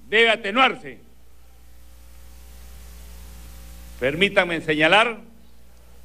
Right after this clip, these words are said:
que la virtud fundamental del líder es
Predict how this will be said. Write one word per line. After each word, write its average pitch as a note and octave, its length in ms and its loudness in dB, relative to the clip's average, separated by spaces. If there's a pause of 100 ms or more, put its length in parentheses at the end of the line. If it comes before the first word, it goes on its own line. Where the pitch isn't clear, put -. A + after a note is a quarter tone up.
(840)
que D3 140 4
la D#3 120 6
virtud D#3+ 640 2 (1160)
fundamental E3 1000 4 (1000)
del D3+ 180 4
líder C4+ 500 6 (1300)
es F#3+ 400 4